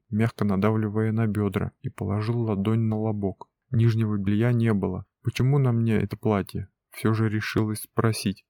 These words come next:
«Потому что я так решил. Ты больше не суккуб для трех инкубов и людей. Ты только моя демоница. А моя женщина носит платья из самых дорогих тканей и туфли».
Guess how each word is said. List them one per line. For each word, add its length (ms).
«Потому 380
что 200
я 180
так 180
решил. 480
Ты 100
больше 400
не 140
суккуб 520
для 320
трех 340
инкубов 680
и 60
людей. 520
Ты 300
только 340
моя 340
демоница. 840
А 80
моя 340
женщина 640
носит 420
платья 380
из 180
самых 460
дорогих 500
тканей 560
и 100
туфли». 480